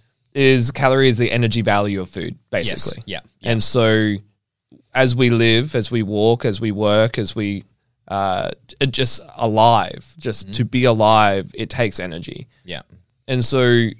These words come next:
Speaker 1: depending on how much exercise or how much movement, we're exerting an amount of energy from
Speaker 2: Mm-hmm.
Speaker 1: ourselves.
Speaker 2: Mm-hmm.
Speaker 1: Nutrition, food is the way that we gain energy.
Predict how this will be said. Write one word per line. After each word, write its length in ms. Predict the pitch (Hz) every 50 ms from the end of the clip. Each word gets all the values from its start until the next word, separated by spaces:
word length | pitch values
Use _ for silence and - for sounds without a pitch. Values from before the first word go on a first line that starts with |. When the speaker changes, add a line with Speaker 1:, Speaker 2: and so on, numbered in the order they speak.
| - -
Speaker 1:
depending 340 | - 131 127 139 135 135 131
on 80 | 123
how 140 | 117 123 117
much 200 | 113 113 104 - 104
exercise 600 | 120 123 - 131 120 - 123 110 110 107 110 107
or 60 | 110
how 80 | 113
much 180 | 107 95 - -
movement, 520 | 143 139 135 131 127 120 113 113 104 104 -
we're 180 | 123 117 110 92 - _ _ _ _ _ _ _ _ _ -
exerting 500 | 120 120 117 - 127 120 123 127 127 123
an 60 | 117 110
amount 260 | 107 107 104 104 104
of 80 | 98
energy 380 | 98 101 101 98 95 - 95 90
from 180 | - - 95 95
Speaker 2:
Mm-hmm. 80 | 92
Speaker 1:
ourselves. 440 | 95 92 90 87 - - - - - _ _ _ _
Speaker 2:
Mm-hmm. 160 | 87 92 95 95 _ _ _ _ _ _ _ _ _ _ _ _ _ -
Speaker 1:
Nutrition, 640 | 135 135 135 - - 170 175 185 - 190 180 160 131 117
food 560 | - - 151 151 165 165 143 131 123 117 -
is 180 | - 117 107
the 80 | - 117
way 180 | 101 110 113 110
that 100 | - -
we 100 | 110 98
gain 480 | - 107 101 101 98 95 95 90 87 - _ _ _ _ _ _ _ _ _ _ _ _ _ _
energy. 400 | - 113 92 85 - - - -